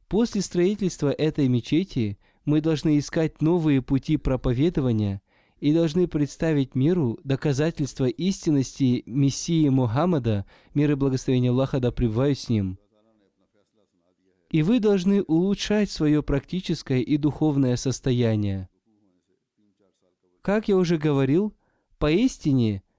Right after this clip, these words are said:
великой победой является победа над Меккой.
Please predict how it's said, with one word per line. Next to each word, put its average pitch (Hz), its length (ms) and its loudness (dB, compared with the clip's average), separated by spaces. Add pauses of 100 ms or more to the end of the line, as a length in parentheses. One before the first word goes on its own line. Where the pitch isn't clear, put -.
(140)
великой 175 500 0
победой 147 560 2
является 139 640 0
победа 131 500 0
над 120 220 0
Меккой. 107 640 -2